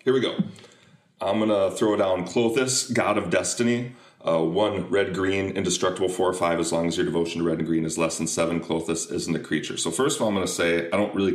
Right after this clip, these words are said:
care about that part of this. Um, I don't care if this isn't a creature. Obviously, in a Gruul deck, this is a, a huge bomb,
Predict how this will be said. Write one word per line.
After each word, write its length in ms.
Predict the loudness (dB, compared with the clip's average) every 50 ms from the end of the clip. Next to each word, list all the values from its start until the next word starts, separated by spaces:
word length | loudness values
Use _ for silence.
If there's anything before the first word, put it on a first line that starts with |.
| -2
care 220 | -4 -4 -4 -2 -2
about 280 | -2 -2 -2 -4 -4 -4
that 180 | -8 -8 -8
part 220 | -6 -4 -2 -2 -2
of 160 | -2 -2 -2
this. 360 | -4 -4 -4 -4 -6 -8 -6 -4
Um, 320 | -4 -4 -4 -6 -8 -12 -16 -20 -20 -20 -20 -20 _ _ _ -10
I 60 | -8
don't 300 | -2 -2 0 0 -2 -4
care 240 | -6 -2 0 0 0
if 100 | 0 -2
this 180 | -4 -4 -4 -4
isn't 180 | -6 -6 -6 -8
a 40 | -8
creature. 400 | -6 -4 -4 -4 -4 -6 -8 -6
Obviously, 460 | -2 0 0 2 2 0 2 0 0
in 80 | 0 0
a 60 | -2
Gruul 340 | -2 -2 0 0 0 0 0
deck, 320 | 2 0 0 0 -2 -4
this 180 | -4 -4 -2 -2
is 140 | -4 -4 -4
a, 240 | -4 -4 -4 -6 -12 -16 _ _ _ _ _ -12
a 40 | -10
huge 480 | -10 -8 0 2 2 4 4 2 0 -4
bomb, 380 | -2 -2 -2 -4 -6 -8 -8